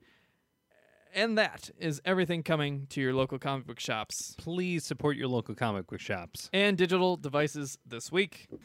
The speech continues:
Speaker 2: <laughs>
Speaker 1: Now it's time to hand out the prestigious Nay Life Changing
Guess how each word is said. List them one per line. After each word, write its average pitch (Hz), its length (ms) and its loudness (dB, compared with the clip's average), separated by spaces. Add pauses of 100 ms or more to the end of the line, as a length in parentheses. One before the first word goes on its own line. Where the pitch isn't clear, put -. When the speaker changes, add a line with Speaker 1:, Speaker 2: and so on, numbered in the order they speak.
(140)
Speaker 2:
<laughs> 180 80 0 (400)
Speaker 1:
Now 160 220 8
it's 147 120 2
time 160 240 4
to 147 60 2
hand 151 220 0
out 139 200 2
the 156 80 -2
prestigious 165 640 0 (280)
Nay 214 380 8
Life 247 280 8
Changing 143 500 0